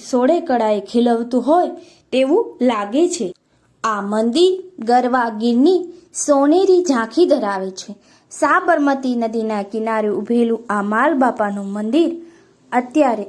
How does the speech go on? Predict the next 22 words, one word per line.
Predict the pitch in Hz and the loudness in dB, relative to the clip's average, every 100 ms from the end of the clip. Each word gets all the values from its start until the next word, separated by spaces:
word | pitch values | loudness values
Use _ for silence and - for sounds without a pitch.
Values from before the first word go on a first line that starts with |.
| - | -6
અત્યંત | 226 220 - 330 311 254 | -4 -4 0 2 4 0
રોચક | 220 226 240 277 339 339 - _ | -4 -2 -2 0 0 0 -10 _
અને | 202 208 202 196 - _ - | -12 -8 -8 -12 -20 _ -8
એનો | 214 214 202 220 | -4 -4 -4 -8
ઇતિહાસ | 208 269 285 349 - - | -4 0 2 2 -2 -6
આપણને | 202 196 202 208 247 277 - _ _ _ - | -4 -2 -4 0 0 0 -4 _ _ _ -2
ગદગદિત | 226 220 233 240 339 339 - | -2 0 0 2 2 0 0
કરી | 240 220 | 0 0
નાખે | 214 208 - 277 302 - _ - | -2 -6 -2 -2 -2 -6 _ -2
તેવો | 247 233 294 294 | 2 4 4 2
છે. | - 190 185 - _ | -2 -10 -12 -20 _
મિત્રો, | 262 277 311 320 302 - _ - | -2 0 0 0 -2 -14 _ -2
તમે | 262 254 | 2 2
ઘણા | 214 220 247 254 370 | 0 0 4 6 6
મંદિરો, | 330 269 254 254 240 208 | 4 4 4 4 4 0
ઘણી | 196 233 311 381 | -2 0 2 2
કથાઓ, | 311 233 233 233 233 240 | 2 0 -2 -2 0 0
પૌરાણિક | 233 254 302 370 370 339 330 - | 2 4 4 4 2 0 -4 -6
આપણી | 220 214 - 247 233 - - - - | -4 -4 -4 -6 -6 -10 -20 -20 -4
જે | 240 208 | 0 0
વાતો | 208 202 202 233 240 349 330 | -2 -2 0 0 0 2 2
છે | - 226 | -2 -6